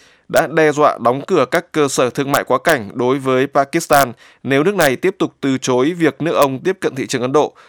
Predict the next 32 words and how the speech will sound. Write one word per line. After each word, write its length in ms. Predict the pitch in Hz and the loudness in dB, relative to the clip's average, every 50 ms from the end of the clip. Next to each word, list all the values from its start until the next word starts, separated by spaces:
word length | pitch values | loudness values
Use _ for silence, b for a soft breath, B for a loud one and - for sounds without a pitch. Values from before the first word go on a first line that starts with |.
| b b | b b
thông 220 | b 165 156 147 131 | b -2 -2 -2 -2
qua 280 | - 151 143 139 135 | 0 2 4 4 2
cửa 280 | 131 - - 143 127 113 | 2 0 -2 -2 0 -2
khẩu 460 | - - - - 135 123 120 107 107 b b b b b | -2 -4 -2 0 0 2 0 -2 -6 b b b b b
Wagah 540 | 123 139 139 139 123 135 139 135 135 127 120 _ _ _ _ | 2 4 4 4 4 2 4 4 4 2 0 _ _ _ _
của 340 | - 131 131 120 113 101 92 - | -4 0 2 2 2 2 0 -2
Pakistan. 540 | - 127 - - 156 151 - 143 135 131 117 - _ _ _ _ b b b b b b b b b b b | -4 -4 -2 -2 -4 0 4 4 4 4 2 -2 _ _ _ _ b b b b b b b b b b b
Islamabad 640 | b 220 220 - 180 170 160 160 156 170 196 220 - - | b -2 0 2 2 2 4 4 4 4 4 2 2 -2
cung 160 | - 165 156 | -4 -2 -2
cấp 160 | - 220 233 226 - | 2 0 0 0 0
cho 180 | - 165 151 | 0 0 0
Kabul 380 | 143 147 143 143 147 147 143 135 131 | 2 0 0 0 0 0 0 -2 -4
tuyến 220 | - 143 139 143 160 | -2 -2 -2 0 0
đường 240 | 180 170 139 123 127 | 0 0 0 0 0
bộ 220 | 135 131 - 76 | 0 0 0 0
có 200 | - - 131 135 | -2 0 0 0
hiệu 280 | 151 165 175 131 76 - - | 0 0 -2 -2 -2 -6 -6
quả, 400 | - 147 143 135 123 110 101 98 - | -6 -2 0 0 0 0 -4 -6 -8
chi 180 | - - 139 135 | -6 -4 -4 -4
phí 300 | - - 135 131 131 127 | -4 -4 -4 -2 -2 -2
ít 200 | - 202 196 - | -4 -6 -6 -2
nhất 200 | 196 240 247 - b b b b b b b | 0 0 0 -2 b b b b b b b
và 240 | 113 123 135 127 120 | -2 0 0 0 2
ngắn 220 | 117 127 127 139 | 0 -2 -2 0
nhất 180 | 160 214 240 _ _ | 0 -2 -2 _ _
để 240 | - 131 135 123 113 | -6 -4 -4 -2 0
Kabul 360 | 135 131 135 139 139 131 127 | -2 -2 0 0 -2 -2 -2
giao 220 | 123 139 127 127 | 0 2 2 2
thương 300 | 131 151 143 135 127 120 | 2 -2 -2 -2 -2 -2
với 160 | 120 127 127 | -2 -2 -2
toàn 280 | 131 _ - 143 127 113 | -2 _ -4 -4 -4 0
cầu. 320 | - 131 123 123 117 101 | 2 2 4 4 2 -2